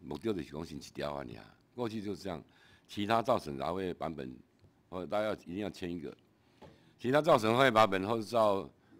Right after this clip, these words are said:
协商版本，就这一条要表决，留待表决。那表决要有几个人发言，哪个人讲，讲完后，马来赛，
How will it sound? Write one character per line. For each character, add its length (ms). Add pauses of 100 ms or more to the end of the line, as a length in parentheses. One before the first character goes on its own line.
协 240
商 160
版 140
本， 140 (340)
就 120
这 160
一 40
条 240
要 140
表 220
决， 400
留 120
待 140
表 220
决。 260 (400)
那 120
表 200
决 260
要 200
有 100
几 300
个 160
人 140
发 200
言， 220 (300)
哪 100
个 80
人 140
讲， 220 (120)
讲 80
完 160
后， 180 (440)
马 120
来 60
赛， 320